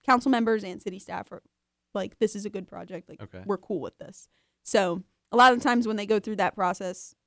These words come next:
Speaker 1: it gets approved.
Speaker 2: Mm-hmm.
Speaker 1: Um, not to say that it will, just in recent years,
Speaker 2: Yeah.
Speaker 1: that has happened. But so the, um, I was talking with, uh, city manager Jim Buston after the meeting, and he said that the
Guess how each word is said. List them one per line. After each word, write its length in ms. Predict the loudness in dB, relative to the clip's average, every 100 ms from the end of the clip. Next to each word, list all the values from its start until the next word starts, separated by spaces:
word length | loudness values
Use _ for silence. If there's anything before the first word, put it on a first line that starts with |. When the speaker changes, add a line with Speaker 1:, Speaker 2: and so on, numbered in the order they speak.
| _ _
Speaker 1:
it 160 | -12 -10
gets 180 | -14
approved. 260 | -14 -14 -10
Speaker 2:
Mm-hmm. 180 | -10 -12 -18 _ _ _ -6
Speaker 1:
Um, 160 | -4 0
not 160 | 0
to 80 | 0
say 140 | 0 2
that 120 | 2
it 80 | 2
will, 300 | 2 2 -2
just 340 | -4 -4 -8 _ _ _ _ _ _ _ _ _
in 220 | -2 0
recent 360 | 0 -4 -6 -8
years, 140 | -6
Speaker 2:
Yeah. 180 | -4 -4 -6 _ -14 -6
Speaker 1:
that 180 | -6 -6
has 140 | -10
happened. 340 | -12 -12 -18 -20 _ _ -2
But 160 | 0 4
so 320 | 4 6 4
the, 460 | 4 2 2 0 -4 _ _ _ _ -4
um, 340 | -4 -4 -10 _ _ -8
I 60 | -6
was 100 | -2
talking 260 | -2 0
with, 240 | 0 -2 -6 -10 -2
uh, 300 | 0 0 -4 -4
city 260 | 0 4
manager 460 | 4 2 -2 0 0
Jim 220 | 0 2
Buston 380 | 2 0 -2 -8
after 260 | -8 -12 -12
the 80 |
meeting, 400 | -10 -8 -8 -10 -14 _ _ _ _ _ _ _
and 220 | -2 -2 0
he 160 | 0
said 320 | 2 -2 -2
that 240 | -4 -4 -10
the 300 | -10 -10